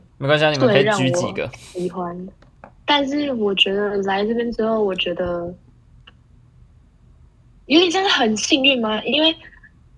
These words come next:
Speaker 2: 我来这边之后，哎，韩国现在解封了嘛，然后很多，像很多 festival 都是时隔三年终于有了，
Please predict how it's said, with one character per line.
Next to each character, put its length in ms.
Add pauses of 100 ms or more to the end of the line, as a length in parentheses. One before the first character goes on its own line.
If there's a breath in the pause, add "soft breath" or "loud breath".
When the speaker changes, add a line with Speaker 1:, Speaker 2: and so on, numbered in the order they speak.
(120)
Speaker 2:
我 180
来 160
这 100
边 160
之 140
后， 480 (1160)
哎， 180
韩 160
国 100
现 80
在 80
解 220
封 180
了 120
嘛， 200 (380)
然 180
后 320 (400)
很 240
多， 280
像 240
很 100
多 140
festival 640
都 180
是 240 (400 loud breath)
时 320
隔 240
三 340
年 300 (460)
终 260
于 200
有 240
了， 200